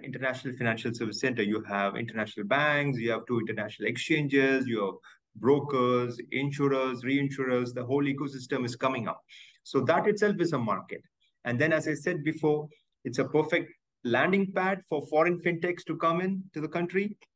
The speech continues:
And it's a launch pad for the domestic fintechs who want to go global.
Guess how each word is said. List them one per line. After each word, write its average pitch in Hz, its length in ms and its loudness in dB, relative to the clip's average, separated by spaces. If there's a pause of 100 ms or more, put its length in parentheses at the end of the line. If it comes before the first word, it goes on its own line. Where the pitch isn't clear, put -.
(120)
And 131 180 -2
it's 123 180 -4
a 117 80 4
launch 139 520 2
pad 170 380 2
for 135 120 -2
the 117 300 -4 (340)
domestic 160 480 0
fintechs 135 340 0
who 127 100 -4
want 127 140 0
to 123 60 0
go 123 120 2
global. 120 460 0